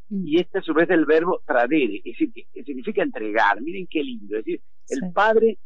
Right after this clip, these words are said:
Speaker 2: le entrega al hijo
Speaker 1: Mm.
Speaker 2: conocimiento sobre la tierra, sobre el caballo, sobre los mitos, sobre las leyendas, sobre el coplero popular, sobre las comidas. Eh, eh,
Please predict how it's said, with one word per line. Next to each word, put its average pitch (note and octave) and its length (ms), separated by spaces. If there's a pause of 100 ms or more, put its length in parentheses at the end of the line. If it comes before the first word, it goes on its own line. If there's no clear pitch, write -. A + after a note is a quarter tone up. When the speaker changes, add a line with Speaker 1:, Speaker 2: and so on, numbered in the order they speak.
(220)
Speaker 2:
le C#3 140
entrega F3 460
al C#3+ 100
hijo D#3+ 480 (200)
Speaker 1:
Mm. F3+ 60
Speaker 2:
conocimiento F3 800
sobre A2+ 220
la A#2 140
tierra, C#3 540
sobre A2+ 240
el G#2 40
caballo, C3+ 640
sobre A2+ 360
los A2 300
mitos, D3+ 460
sobre A2+ 200
las A2+ 140
leyendas, B2 680
sobre A2 200
el - 80
coplero C3 440
popular, C#3+ 520
sobre A#2 240
las A2+ 160
comidas. B2 600 (360)
Eh, - 160 (300)
eh, - 120